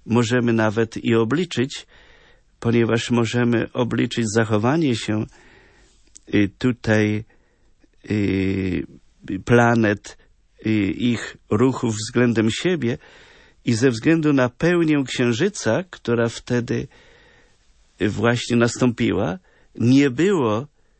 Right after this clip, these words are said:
y, tej konstelacji kosmicznej, która s-, mogłaby sprawić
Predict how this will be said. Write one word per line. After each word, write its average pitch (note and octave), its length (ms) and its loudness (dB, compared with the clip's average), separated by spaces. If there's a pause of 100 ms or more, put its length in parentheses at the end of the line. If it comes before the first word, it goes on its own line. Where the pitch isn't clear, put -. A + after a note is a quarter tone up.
(640)
y, G2+ 140 -2 (160)
tej D3+ 320 2
konstelacji B2+ 760 0
kosmicznej, D3+ 800 -2
która B2 600 -2 (400)
s-, - 180 -16
mogłaby D#3 580 2
sprawić C3 680 -2